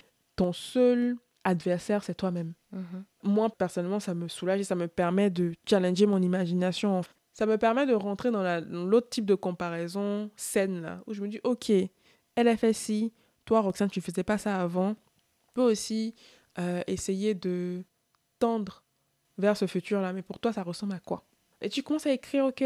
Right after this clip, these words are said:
Speaker 1: je vais faire ci, je vais faire ça. » Parce que finalement, toi, dans, dans mon cas, en tout cas, tu commences à être comme une sorte de, pas juste quelqu'un envers qui je me compare, mais une aide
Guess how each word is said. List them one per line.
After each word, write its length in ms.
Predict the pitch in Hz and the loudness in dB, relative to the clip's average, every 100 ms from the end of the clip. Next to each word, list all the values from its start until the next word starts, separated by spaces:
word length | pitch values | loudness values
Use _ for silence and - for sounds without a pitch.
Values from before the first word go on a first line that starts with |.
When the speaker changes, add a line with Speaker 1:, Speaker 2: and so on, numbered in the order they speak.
| 247 | 2
Speaker 1:
je 100 | 220 | 2
vais 80 | |
faire 220 | 233 240 - | -2 -4 -6
ci, 120 | 233 | -4
je 60 | 220 | -4
vais 60 | |
faire 200 | 220 220 | -4 -8
ça. » 160 | - 214 | -8 -6
Parce 140 | 208 | -4
que 60 | 302 | -4
finalement, 560 | 285 240 220 220 247 339 _ _ - | 0 2 4 4 4 2 _ _ -6
toi, 360 | 254 269 285 | 0 2 2
dans, 160 | 226 196 | 2 0
dans 160 | 185 190 | 0 -2
mon 160 | 190 | -2
cas, 180 | 185 226 | -2 -2
en 140 | 190 | -2
tout 140 | 175 196 | -6 -4
cas, 160 | 196 | -4
tu 200 | 185 - | -2 0
commences 360 | 220 240 285 - | 4 6 4 2
à 80 | - | 0
être 240 | 214 233 - | 0 0 -2
comme 220 | 226 226 | -2 0
une 120 | 220 | -2
sorte 240 | - 214 180 | -4 -6 -4
de, 280 | 180 180 180 180 - - | -2 -2 -4 -8 -14 0
pas 160 | 269 285 | 2 4
juste 180 | 269 - | 2 -2
quelqu'un 520 | 196 190 220 208 185 - | -4 -2 -2 -2 -4 -6
envers 320 | 185 196 214 | -2 0 -2
qui 120 | 226 | -2
je 80 | 202 | -2
me 140 | 190 185 | -2 -2
compare, 380 | 185 180 247 | -4 0 0
mais 340 | 240 208 226 254 - | 2 2 0 -4 -2
une 200 | 269 254 | 2 2
aide 320 | 214 180 165 | 2 0 -4